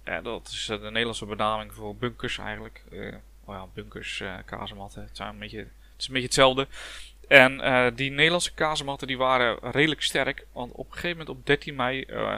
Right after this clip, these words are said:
waagden de Duitsers een poging om, eh, aan te vallen. Om die, om die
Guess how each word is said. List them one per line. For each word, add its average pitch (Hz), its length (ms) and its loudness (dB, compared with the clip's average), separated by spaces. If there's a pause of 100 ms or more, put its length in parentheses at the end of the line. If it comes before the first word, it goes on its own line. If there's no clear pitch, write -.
(260)
waagden 127 360 4
de 120 120 -14
Duitsers 127 360 2
een 113 120 -10
poging 135 380 0
om, 113 280 -6 (380)
eh, 107 180 -2
aan 139 280 4
te - 100 -12
vallen. 98 320 -8
Om 113 140 -14
die, 113 440 -10
om 113 140 -16
die 107 200 -10